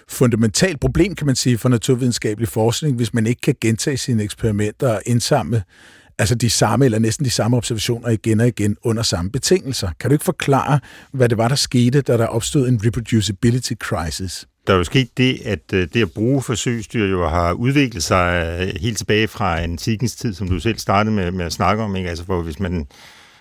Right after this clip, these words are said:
Speaker 2: øh, tager en gris og slår den ihjel og skærer den op og er interesseret i at se, se, hvor sidder organerne, og der er blod indeni og al-, alle de der ting, ikke?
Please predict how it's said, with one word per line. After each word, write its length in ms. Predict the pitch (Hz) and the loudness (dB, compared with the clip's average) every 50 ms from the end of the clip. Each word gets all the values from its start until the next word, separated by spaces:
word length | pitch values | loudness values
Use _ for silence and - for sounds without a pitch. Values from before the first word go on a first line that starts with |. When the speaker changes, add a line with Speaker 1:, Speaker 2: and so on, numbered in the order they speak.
| _ _ 113 | _ _ -6
Speaker 2:
øh, 60 | 98 | -2
tager 200 | - - 113 110 | 2 2 4 4
en 80 | 104 92 | 2 2
gris 400 | 98 107 113 127 123 - - - | 2 2 2 2 0 -4 -4 -2
og 340 | 104 90 90 85 82 80 | -2 -2 0 0 0 -2
slår 160 | - - 101 90 | -2 -2 -2 0
den 100 | 87 90 | 2 2
ihjel 280 | 101 107 117 120 110 | 2 2 2 2 2
og 160 | 101 92 85 | 0 0 -2
skærer 200 | - - - 90 | -2 -4 -4 -2
den 100 | 87 92 | 0 2
op 220 | 90 92 117 123 - | 4 4 2 2 0
og 420 | - 110 101 95 87 87 90 87 | -2 -2 -2 -2 -2 -2 -2 -2
er 120 | 87 90 87 | -2 -2 -2
interesseret 440 | 90 90 90 92 - - 117 113 | -4 -2 -2 -4 -4 -2 -4 -4
i 40 | 104 | -4
at 60 | 95 | -4
se, 600 | 87 - - 104 101 - - - 110 104 107 - 95 | -6 -8 -10 -10 -10 -8 -4 -2 -2 -2 -2 -2 -4
se, 200 | - - 110 98 | -2 0 0 0
hvor 120 | 95 98 | 0 -2
sidder 240 | 95 - 113 101 95 | -2 -2 0 0 0
organerne, 680 | 85 80 73 - 98 101 117 131 131 117 107 104 95 85 | 0 0 0 0 0 2 2 2 0 0 0 -2 -2 -2
og 160 | 80 80 69 | -2 -2 -2
der 80 | 80 | -2
er 60 | 78 73 | -2 -2
blod 320 | - 87 92 104 110 98 | -2 0 0 0 0 0
indeni 560 | 104 101 104 110 110 107 101 98 101 110 107 | 2 2 4 4 4 2 2 0 -2 -6 -6
og 180 | 90 85 85 87 | -6 -4 -4 -4
al-, 120 | 92 - | -4 -2
alle 160 | - 98 110 | -2 -4 -4
de 80 | 107 113 | -2 -2
der 80 | 113 101 | -2 -2
ting, 340 | - - - 107 - - 107 | -2 -2 -2 -2 0 -2 -4
ikke? 140 | 110 107 | -4 -6